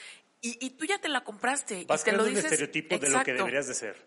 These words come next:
Speaker 1: O, o simplemente, ¿cuántas veces no has sentido que tus logros o tus méritos no son tuyos? Muchas veces yo he dicho, "Pues es que en realidad Healthy Vita, pues no sería nada sin Rudy, porque yo no le hacía los números".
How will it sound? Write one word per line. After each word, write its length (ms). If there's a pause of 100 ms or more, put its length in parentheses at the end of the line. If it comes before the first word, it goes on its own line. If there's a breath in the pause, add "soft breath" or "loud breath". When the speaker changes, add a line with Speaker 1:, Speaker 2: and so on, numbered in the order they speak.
(1040 loud breath)
Speaker 1:
O, 280
o 100
simplemente, 840
¿cuántas 360
veces 220
no 80
has 80
sentido 460
que 100
tus 240
logros 480
o 100
tus 180
méritos 360
no 100
son 220
tuyos? 400 (300 loud breath)
Muchas 280
veces 240
yo 80
he 40
dicho, 300
"Pues 180
es 100
que 80
en 80
realidad 460
Healthy 240
Vita, 340 (460 loud breath)
pues 140
no 100
sería 260
nada 300
sin 180
Rudy, 340 (420)
porque 220
yo 120
no 100
le 100
hacía 160
los 180
números". 460